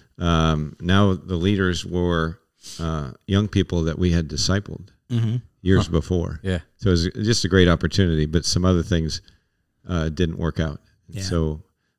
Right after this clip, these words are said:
Speaker 1: uh, after a short time there, we ended up back in the Poconos.
Speaker 2: Yeah.
Speaker 1: Uh, not back in the Poconos, but in the Poconos.
Speaker 2: Yeah.
Speaker 3: This
Speaker 2: What,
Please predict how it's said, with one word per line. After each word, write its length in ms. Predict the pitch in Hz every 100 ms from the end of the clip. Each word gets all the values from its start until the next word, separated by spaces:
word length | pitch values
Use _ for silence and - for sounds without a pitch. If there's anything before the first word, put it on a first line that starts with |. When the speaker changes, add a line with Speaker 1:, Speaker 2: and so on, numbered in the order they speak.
| -
Speaker 1:
uh, 500 | 85 80 85 80 82 -
after 280 | 90 90
a 20 | 85
short 300 | - 95 -
time 220 | 92 87
there, 160 | 85 80
we 120 | 82
ended 160 | 80
up 120 | 80 82
back 180 | 76 80
in 40 |
the 80 | 80
Poconos. 500 | 82 80 82 87 - _ _ _ _ -
Speaker 2:
Yeah. 260 | 113 131
Speaker 1:
Uh, 180 | 80 78 - - -
not 180 | 92 78
back 220 | 82 80
in 60 | 78
the 60 | 69
Poconos, 260 | 78 71
but 140 | 80 82
in 120 | 90
the 60 | 73
Poconos. 460 | 80 76 78 82 - _ _ _ _ _
Speaker 2:
Yeah. 100 | -
Speaker 3:
This 80 | 127
Speaker 2:
What, 120 | 160